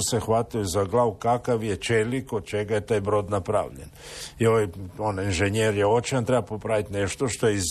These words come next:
napravljeno tada od čelika koji je rekao: „Sa zračnom puškom napraviš rupu u njemu.” Znači,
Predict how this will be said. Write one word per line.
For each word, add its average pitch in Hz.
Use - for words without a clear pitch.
napravljeno 104
tada 101
od 92
čelika 135
koji 131
je 117
rekao: 123
„Sa 120
zračnom 127
puškom 107
napraviš 92
rupu 85
u 80
njemu.” -
Znači, -